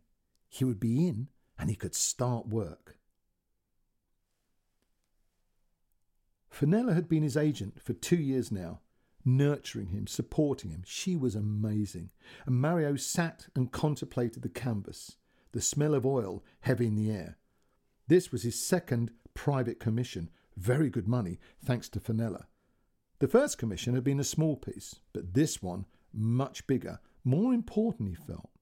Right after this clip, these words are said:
She smiled at him and cocked a critical eyebrow. "Well, honestly, my love, it, it's simply divine," she murmured, half under her breath.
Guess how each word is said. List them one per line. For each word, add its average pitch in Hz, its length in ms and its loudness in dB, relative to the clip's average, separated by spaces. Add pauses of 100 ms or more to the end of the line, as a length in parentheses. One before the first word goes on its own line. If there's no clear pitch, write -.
(1500)
She - 180 0
smiled 175 420 2
at 127 100 -6
him 92 160 -6
and 107 140 -6
cocked - 320 -2
a 123 60 -2
critical 123 400 2
eyebrow. 104 480 -2 (880)
"Well, 156 140 6
honestly, 175 360 2
my 95 180 -2
love, 104 200 2
it, - 220 -2
it's - 240 0
simply - 360 2
divine," 165 580 0 (220)
she - 160 -2
murmured, 98 440 -2 (300)
half 160 280 0
under 117 220 0
her 113 100 0
breath. 127 320 -2